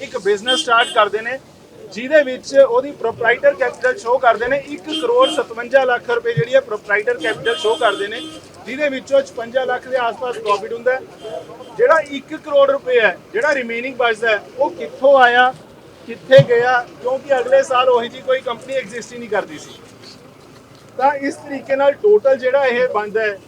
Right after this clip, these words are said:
ਇਹ ਸਾਰਾ ਜਿਹੜਾ ਜਦੋਂ ਟੋਟਲ ਕਰਦੇ ਆ ਤਾਂ around ਪੰਜ ਸੌ ਚਾਲੀ ਕਰੋੜ ਰੁਪਏ ਜਿਹੜੇ ਬਣਦੇ ਨੇ। ਇਹ ਇਨਕਮ ਜਿਹੜੀ ਹੈ, ਜਿਹੜੇ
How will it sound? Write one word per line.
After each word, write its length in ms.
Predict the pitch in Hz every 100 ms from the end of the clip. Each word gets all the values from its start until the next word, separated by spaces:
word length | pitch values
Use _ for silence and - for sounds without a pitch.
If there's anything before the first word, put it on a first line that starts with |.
| 214
ਇਹ 60 |
ਸਾਰਾ 340 | 214 220 220 269
ਜਿਹੜਾ 360 | 240 254 254 233 214 - 170
ਜਦੋਂ 200 | 226 214
ਟੋਟਲ 360 | 226 226 262
ਕਰਦੇ 280 | 247 226 214
ਆ 60 | 247
ਤਾਂ 160 | 269
around 200 | 226 226 233
ਪੰਜ 180 | 214 208
ਸੌ 140 | 262
ਚਾਲੀ 340 | 233 220 208 233
ਕਰੋੜ 320 | 214 208 208
ਰੁਪਏ 220 | 214 214
ਜਿਹੜੇ 220 | 214 233
ਬਣਦੇ 320 | 202 175 175
ਨੇ। 160 | 190 240 - - -
ਇਹ 240 | 220 262 277 220
ਇਨਕਮ 360 | 208 202 233
ਜਿਹੜੀ 340 | 208 214 233 226
ਹੈ, 140 | 226
ਜਿਹੜੇ 460 | 226 165 196 220